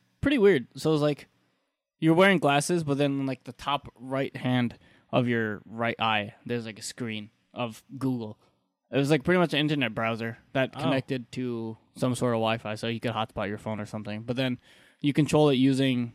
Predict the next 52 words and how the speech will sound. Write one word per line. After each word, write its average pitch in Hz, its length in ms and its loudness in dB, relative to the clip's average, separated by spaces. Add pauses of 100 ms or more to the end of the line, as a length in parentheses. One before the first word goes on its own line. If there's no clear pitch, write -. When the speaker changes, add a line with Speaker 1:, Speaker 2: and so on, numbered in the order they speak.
Speaker 1:
at 131 140 0
the, 143 100 2
at 135 140 0
the 131 80 -2
side 139 140 2
of 139 60 2
your 123 100 -2
glasses, 120 420 -2
you, 117 140 -4
like, 113 180 -4 (200)
is, 123 220 -6
like, 123 160 -2
a 117 60 -4
touchpad, 143 800 0
a 135 100 0
small 131 260 2
touchpad, 127 420 0
so 135 80 -2
you 127 120 2
just, 120 180 -2
like, 120 140 -2 (240)
drag 123 300 2
a 120 120 -2
finger 123 300 -2
Speaker 2:
Oh, 120 40 2
Speaker 1:
up 143 80 -2
and 127 100 2
Speaker 2:
that's - 20 -4 (100)
Speaker 1:
down. 175 120 0
Speaker 2:
sick. - 180 -14 (240)
Speaker 1:
Yeah, 135 160 2
and 127 100 0
then 127 80 0
you, 127 120 0
like, 123 140 -2
double 123 200 -4
tap 117 240 -2
to 117 80 -10
click 113 260 -8
it. 107 100 -6
Speaker 2:
Didn't 151 140 -8
they 185 100 -2
discontinue 147 680 -8
that? 160 200 -10 (320)
Speaker 1:
Uh, 135 80 0
I 135 180 2
believe 135 240 4
so, 123 80 -8
yeah. 107 180 -8 (460)
It's 147 80 -8
like, 135 160 -2
Speaker 2:
Yeah. - 80 -8